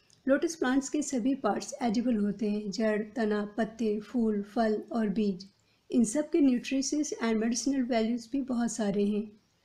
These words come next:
अपने smart designing वाले पत्तों, जिस पे micropores,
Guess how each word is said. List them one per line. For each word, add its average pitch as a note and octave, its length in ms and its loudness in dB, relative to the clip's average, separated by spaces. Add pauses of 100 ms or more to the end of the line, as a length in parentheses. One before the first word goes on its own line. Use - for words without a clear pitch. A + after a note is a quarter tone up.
(440)
अपने C#4+ 220 2
smart C#4 340 0
designing C#4 480 4
वाले B3 220 4
पत्तों, A#3+ 440 -4
जिस A3 220 -2
पे B3+ 280 -2 (380)
micropores, A#3+ 1000 2